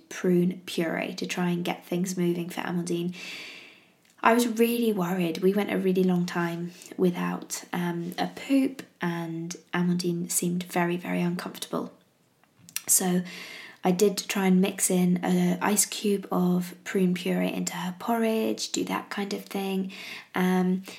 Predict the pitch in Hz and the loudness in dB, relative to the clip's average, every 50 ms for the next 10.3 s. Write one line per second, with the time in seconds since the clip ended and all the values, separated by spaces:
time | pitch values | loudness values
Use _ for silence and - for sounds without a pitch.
0 | - - - 220 240 247 254 233 240 240 226 208 214 240 - - - 247 240 - | -6 -2 0 2 2 2 2 4 4 4 4 2 0 -2 -4 -4 -4 -4 -2 0
1 | 240 240 240 226 220 220 226 - - - - - - 254 247 240 - - 247 247 | 0 0 0 0 0 0 0 0 -2 -4 -4 -2 0 0 0 2 2 2 0 -2
2 | 233 226 220 226 220 220 214 208 - 247 226 233 233 - - - 185 - - 202 | -4 -2 -2 -2 -2 -2 -2 -4 -4 -6 -6 -4 -6 -6 -4 -2 -2 0 0 -2
3 | - - 196 196 196 190 - - 185 - - 190 - 185 185 - - - 185 185 | -2 -2 -2 -2 -2 -2 -4 -6 -6 -6 -6 -4 -2 -2 -2 -2 -2 -2 -2 -2
4 | 185 - - 185 180 175 180 180 185 - - - - - - - - 190 185 180 | -2 -2 0 2 2 2 2 2 0 0 -2 -4 -6 -6 -6 -6 -4 -2 -2 0
5 | 180 185 - - - - _ - 262 269 269 277 262 262 254 254 247 - - - | -2 -2 -6 -10 -16 -14 _ -2 0 2 2 2 2 2 0 -2 -4 -4 -2 -2
6 | 180 175 180 - - 247 - - - - - - - 208 - - 196 190 190 202 | -2 -2 -2 -2 -2 -2 -2 -2 -2 -4 -4 -4 -4 -4 -4 -4 -2 -2 -2 -2
7 | 202 202 - - - - 208 196 190 196 190 190 - - - - - - - - | 0 0 0 0 0 0 0 0 0 0 -2 -6 -10 -12 -12 -14 -16 -14 -10 -4
8 | 185 180 175 175 175 175 180 - - 175 - - 214 208 202 196 202 190 190 190 | -2 0 0 2 0 0 0 -2 -2 0 2 2 4 4 2 2 2 0 0 0
9 | 190 190 - 208 208 208 202 202 190 - 190 196 - - - - 190 190 185 185 | 0 0 0 0 0 2 0 0 -2 -2 -6 -6 -6 -6 -4 -2 0 0 0 0
10 | - - - - - | 0 0 0 0 -2